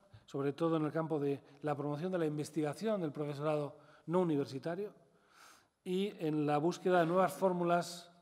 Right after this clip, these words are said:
de formación innovadoras, como por ejemplo el de, el programa Observa Acción, que ha tenido mucho éxito, y otros. Por supuesto, mm, estamos dando mucha importancia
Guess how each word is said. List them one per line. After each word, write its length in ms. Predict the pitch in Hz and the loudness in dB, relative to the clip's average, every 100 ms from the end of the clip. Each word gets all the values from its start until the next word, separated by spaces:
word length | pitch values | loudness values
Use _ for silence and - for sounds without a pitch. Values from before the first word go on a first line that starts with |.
| _ | _
de 160 | 214 131 | -12 -8
formación 500 | 147 147 147 180 165 | -6 -6 -6 -4 -2
innovadoras, 800 | 147 143 135 156 185 170 175 - - - - - - _ _ _ - | -2 -2 -2 0 0 -2 -6 -18 -20 -20 -20 -20 -20 _ _ _ -12
como 220 | 139 135 | -8 -4
por 120 | 139 | -4
ejemplo 300 | 139 156 151 | -4 0 2
el 80 | 139 | 2
de, 260 | 139 139 | 0 -2
el 100 | 147 | -6
programa 340 | 123 139 147 143 | -8 -4 -2 -2
Observa 400 | 127 156 143 139 | -2 -2 -2 -2
Acción, 400 | 123 180 196 180 | -6 -2 -2 -2
que 120 | 151 | -4
ha 20 | |
tenido 280 | 139 139 135 | -6 -6 -4
mucho 380 | 135 147 143 139 | -4 -4 -4 -6
éxito, 500 | 143 165 143 165 - - _ _ | -6 -6 -6 -10 -14 -20 _ _
y 160 | 151 151 | -4 0
otros. 420 | 147 - - - _ - - - _ | 0 -4 -18 -20 _ -20 -20 -20 _
Por 120 | - | -10
supuesto, 460 | 139 143 123 160 165 - - - _ _ | -6 -6 -2 -2 -2 -8 -20 -20 _ _
mm, 260 | 147 135 135 | -12 -10 -10
estamos 320 | - 143 147 | -4 0 0
dando 180 | 147 143 | 0 0
mucha 300 | 151 165 160 | 0 -2 -2
importancia 840 | 139 135 147 147 - 151 147 147 | -2 -4 -4 -6 -4 -2 -2 -4